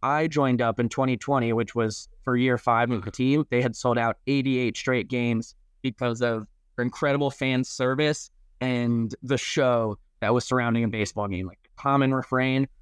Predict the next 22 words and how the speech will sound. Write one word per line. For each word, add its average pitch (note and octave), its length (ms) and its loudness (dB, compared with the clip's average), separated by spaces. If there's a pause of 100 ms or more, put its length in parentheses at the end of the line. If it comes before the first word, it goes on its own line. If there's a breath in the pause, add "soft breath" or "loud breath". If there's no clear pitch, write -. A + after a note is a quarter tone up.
(140)
was B2 200 0
you're A#2+ 100 2
seeing B2+ 540 2
a A#2+ 60 -2
circus D3 680 -2 (100)
with B2 120 -4
a C3 40 0
baseball B2 440 0
game A#2 220 0
in A2+ 80 -2
the A2 60 -4
middle A2 260 -2
because G#2 260 -12
they A2 80 -6
have A2+ 100 -2
a B2 60 2
dancing C3+ 440 2
first C3+ 300 0
base B2+ 240 2
coach G#2 280 -4 (120)
and, G#2+ 140 -12 (420)
uh, A#2+ 280 2